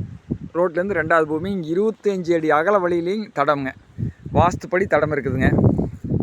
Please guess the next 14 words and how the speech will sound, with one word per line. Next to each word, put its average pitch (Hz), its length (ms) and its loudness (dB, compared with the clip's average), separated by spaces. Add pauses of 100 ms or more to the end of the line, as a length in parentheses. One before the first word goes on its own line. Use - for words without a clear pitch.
(640)
இந்த - 220 4
பூமி 277 300 0
எங்க 247 200 4
லொக்கேட் 220 300 4
ஆயிக்குன்னா, 202 340 2 (1120)
பொள்ளாச்சி 262 400 4 (100)
to 277 60 0 (120)
தாராபுரம் 208 540 4
மெயின் 196 200 2
ரோடுங்க. 170 240 4 (1400)
மெயின் 226 220 -2
ரோட்ல 233 320 4 (160)
பொன்னாவரம் 240 640 6
ஏரியாலேருந்து 190 520 4